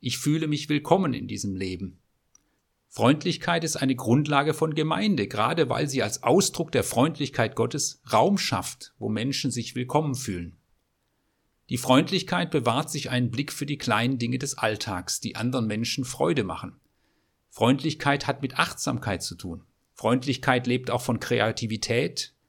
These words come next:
Im griechischen Wort für Freundlichkeit steckt auch das Wort Brauchbarkeit drin. Freundlichkeit ist etwas, was unser Miteinander und unsere Welt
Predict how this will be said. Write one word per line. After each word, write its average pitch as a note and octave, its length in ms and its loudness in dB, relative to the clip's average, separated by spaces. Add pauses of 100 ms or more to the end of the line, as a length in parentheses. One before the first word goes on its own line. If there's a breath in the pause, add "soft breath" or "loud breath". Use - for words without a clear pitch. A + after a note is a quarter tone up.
(320)
Im B2 160 4
griechischen F3 580 2
Wort B2+ 220 4
für C3+ 100 -2
Freundlichkeit E3 800 -2
steckt - 320 -4
auch - 100 -4
das C3 240 -2
Wort A#2 280 -2
Brauchbarkeit G#2 960 0
drin. F2 280 -6
Freundlichkeit D#3 760 0
ist B2 120 -6
etwas, - 340 -4
was B2 160 -2
unser B2 260 0
Miteinander C#3+ 680 0
und A#2+ 100 -4
unsere A#2+ 400 -2
Welt A2 380 -2